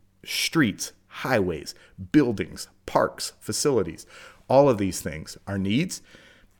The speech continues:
You invest, you build a new road. That afternoon,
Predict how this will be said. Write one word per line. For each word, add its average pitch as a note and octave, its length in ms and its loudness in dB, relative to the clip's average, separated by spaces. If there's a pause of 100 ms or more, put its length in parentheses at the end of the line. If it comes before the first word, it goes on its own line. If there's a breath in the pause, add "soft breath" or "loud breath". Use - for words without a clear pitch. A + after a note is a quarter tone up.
(240)
You C3 140 2
invest, A#2 440 2
you A2 60 0
build A#2 220 6
a A#2+ 60 4
new A#2+ 160 4
road. B2 380 6 (240)
That A#2+ 360 8
afternoon, D3 800 4